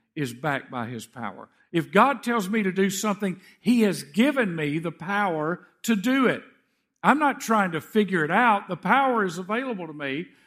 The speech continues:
through the Holy Spirit, and every promise that he gives me should lead to an expectation. So what I want God to do, well, uh, let me just read this to you. You just mark it down somewhere.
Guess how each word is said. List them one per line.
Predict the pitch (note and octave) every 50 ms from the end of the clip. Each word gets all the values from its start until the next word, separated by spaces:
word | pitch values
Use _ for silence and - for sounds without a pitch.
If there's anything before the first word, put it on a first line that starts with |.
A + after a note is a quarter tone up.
| _ _
through | - A#3 C4 B3+
the | A#3+ G#3+
Holy | F#3 G#3 A3 A3 G3+ F#3
Spirit, | E3+ - - - B3+ C4 C4 A#3 G#3 G3+ - - - -
and | - G3 G3+ G3
every | - A3 A3+ B3+ C#4 B3+ D4 C#4 A#3
promise | - - - C4+ C#4+ D4 C#4 B3+ F#3+ - -
that | G3+ F3+
he | E3 D#3
gives | D3 C#3+ D#3 D3+ D3 D3 D3+ - -
me | - C#3+ C#3+ D3+ F#3 F#3 - - - _ -
should | - - A#3 A3 A3+ G3
lead | A3+ A#3+ C#4 D4 C4 A#3+ G#3+ G#3 G#3+ G#3+ - - - - _ -
to | - B3 A#3
an | A3 G#3+ G#3+
expectation. | G#3 A3+ A3+ A3+ - - A3 G3+ G3 G3+ - A3 A3+ G#3+ - - - - - _ _ _ _ _ _ _ _ _ _ _ _ _ _ _ -
So | - A#3+ A3 G3 G3 - - G3 - -
what | G3+ A#3+ D4 D4+
I | D#4 D4+ D4+ C#4
want | C#4 B3+ A#3+ A#3 - - - D3+
God | F#3 G3 G#3 G3 F3+ D#3+ C#3+
to | D3
do, | C#3+ C#3+ D#3+ D3+ B2+ G#2+ G2 - _ _ _
well, | E3 F#3 G#3+ A#3 A3 A3+ - _ _ _ _ -
uh, | D#3 D3+ -
let | - G3+ A3+
me | B3 A#3
just | A3 G#3 - - -
read | F3+ F#3+ G3 F#3 D#3
this | D#3+ D3 - -
to | - D3+
you. | C#3+ D3+ C#3+
You | D3+ D#3+ F3 D#3+ D#3
just | D#3+ D#3+ - - E3
mark | E3+ E3+ E3 D3+
it | D3 A#2+
down | C#3+ D3+ D#3+ D#3 -
somewhere. | - D#3 C3 C3+ C3 B2+ B2+ -